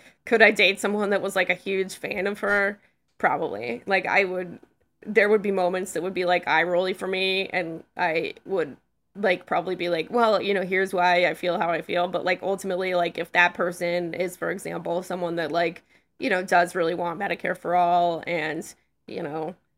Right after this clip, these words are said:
like, m-, major economic redistribution or whatever, it's like, it, it does, I think,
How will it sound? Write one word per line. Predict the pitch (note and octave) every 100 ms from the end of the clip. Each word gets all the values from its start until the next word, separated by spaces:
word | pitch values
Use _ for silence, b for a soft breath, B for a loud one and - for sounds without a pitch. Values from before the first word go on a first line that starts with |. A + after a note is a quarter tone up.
| _
like, | F#3+ F3 D3 - - _ _ _ - F#3 _
m-, | G#3 G#3+ -
major | G3 F#3 F#3 E3+
economic | D#3 F#3+ E3 E3 E3+ -
redistribution | F3+ E3+ - F#3 F3+ F3 F3
or | E3
whatever, | F3+ F3 F3
it's | - G#3 -
like, | F3 E3+ - -
it, | G#3+ -
it | G#3
does, | F#3+ G3 F3+ F3+
I | - F3+
think, | E3+ E3 -